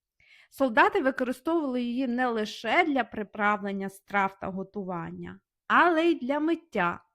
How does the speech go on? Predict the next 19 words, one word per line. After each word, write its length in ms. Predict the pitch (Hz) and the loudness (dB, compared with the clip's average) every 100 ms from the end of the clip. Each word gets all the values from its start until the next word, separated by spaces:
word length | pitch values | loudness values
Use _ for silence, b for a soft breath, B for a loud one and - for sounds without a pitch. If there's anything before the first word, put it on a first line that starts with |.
| _ _ _ _ _ _ _ - - | _ _ _ _ _ _ _ -20 -10
Якщо 340 | 240 247 285 | -8 -4 -2
ви 100 | 277 | -2
хочете 440 | 277 262 262 254 226 | -2 -2 -4 -6 -8
дізнатися 640 | 202 214 214 208 214 220 | -8 -6 -6 -6 -10 -12
більше 460 | 202 226 208 202 190 | -8 -8 -8 -10 -16
про 240 | - 196 | -12 -10
використання 800 | 190 - 214 214 - 202 196 180 | -10 -12 -14 -12 -4 -2 -2 -6
олії 400 | 190 202 208 175 | -6 -6 -6 -6
в 100 | 170 | -12
той 160 | - 190 | -14 -14
час, 360 | - 277 349 - _ b b b b _ _ | -6 -6 -4 -8 _ b b b b _ _
послухайте 640 | 226 220 262 381 359 285 | -8 -6 -10 -4 -4 -2
двадцять 580 | 214 208 214 320 - 320 | -6 -2 0 0 -2 -6
другий 400 | 226 240 214 - 196 | -6 -8 -8 -10 -14
епізод 480 | 196 196 202 220 - _ | -14 -12 -8 -8 -10 _
цього 380 | - 196 208 214 | -6 -4 -4 -8
подкасту. 800 | - - - 156 165 _ 190 190 _ _ _ _ _ _ _ _ _ _ _ _ | -16 -20 -14 -14 -14 _ -20 -20 _ _ _ _ _ _ _ _ _ _ _ _
Отже, 400 | - 269 196 196 | 6 6 6 -4
підсумуємо. 880 | 190 285 - 311 285 226 180 170 180 | -4 -6 -4 -2 0 0 -2 -4 -10